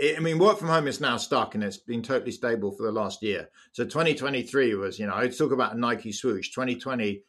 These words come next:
twenty-one, twenty-two, work from home levels were dropping.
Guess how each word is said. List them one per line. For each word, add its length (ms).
twenty-one, 400
twenty-two, 440
work 220
from 100
home 160
levels 280
were 80
dropping. 600